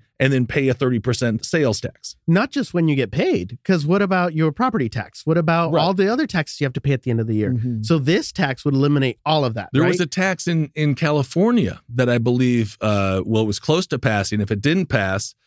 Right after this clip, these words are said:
Speaker 1: and that was gonna charge people the amount, their mortgage was gonna go up based on how much the house that they lived in is, er, worth now.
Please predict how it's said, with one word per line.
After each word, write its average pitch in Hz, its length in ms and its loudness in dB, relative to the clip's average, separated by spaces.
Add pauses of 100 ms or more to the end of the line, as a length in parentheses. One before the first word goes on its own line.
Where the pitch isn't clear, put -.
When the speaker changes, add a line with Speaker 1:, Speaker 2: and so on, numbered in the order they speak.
(320)
Speaker 1:
and 127 180 2
that 175 160 0
was 185 140 -2
gonna 160 180 0
charge 135 460 -2
people 120 580 0 (420)
the 135 140 4
amount, 127 400 0
their 123 120 4
mortgage 151 440 2
was 131 140 -2
gonna 143 160 0
go 131 140 2
up 110 100 -2
based 127 240 0
on 117 80 0
how 131 160 0
much 123 260 -2
the 113 120 0
house 123 300 0
that 117 140 -6
they 120 100 2
lived 117 300 2
in 113 220 2
is, 110 340 0
er, 120 220 2
worth 117 400 2
now. 131 380 0